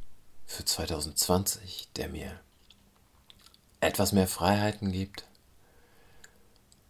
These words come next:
und mich gleichzeitig dann thematisch in der einzelnen Staffel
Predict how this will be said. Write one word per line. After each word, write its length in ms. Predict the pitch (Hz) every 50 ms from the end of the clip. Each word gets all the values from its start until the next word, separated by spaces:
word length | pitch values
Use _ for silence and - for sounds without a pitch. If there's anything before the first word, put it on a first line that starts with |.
| _
und 200 | - 87 82 82
mich 320 | 82 85 80 - - - -
gleichzeitig 760 | - 92 90 87 90 - - - 82 76 73 - 76 73 -
dann 440 | - - 69 71 67 67 76 101 104 - _ _ _ -
thematisch 880 | - 92 90 90 85 80 73 - - 78 73 - - - - - - - _ _ _ _ _ _
in 160 | - 85 80
der 260 | 80 78 78 - -
einzelnen 480 | - 80 82 80 - - - 82 - -
Staffel 600 | - - - - 82 - - - - - 92 -